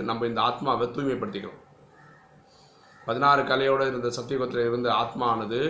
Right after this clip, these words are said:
நடிச்சு, நடிச்சு, நடிச்சு, நடிச்சு கலைகள் குறைஞ்சு போய் almost நில் அந்த ஸ்டேஜுக்கு வரும்போது, நில் ஆவாது, ஒண்ணு, ரெண்டுன்னு வரும்போது அங்க யோகா பண்ண ஆரம்பிச்சு திருப்பி நம்ம இந்த பவரை ஏத்திக்கிறோம்.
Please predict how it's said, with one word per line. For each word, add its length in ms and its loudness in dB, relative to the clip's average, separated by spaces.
நடிச்சு, 280 -4
நடிச்சு, 280 -2
நடிச்சு, 240 -4
நடிச்சு 240 -6
கலைகள் 460 0
குறைஞ்சு 400 -2
போய் 200 -2
almost 480 -4
நில் 340 2
அந்த 260 2
ஸ்டேஜுக்கு 360 0
வரும்போது, 600 2
நில் 220 -2
ஆவாது, 360 2
ஒண்ணு, 200 -2
ரெண்டுன்னு 400 0
வரும்போது 500 -2
அங்க 400 -2
யோகா 300 4
பண்ண 240 -2
ஆரம்பிச்சு 380 -2
திருப்பி 200 -4
நம்ம 200 -2
இந்த 140 -2
பவரை 340 0
ஏத்திக்கிறோம். 460 -6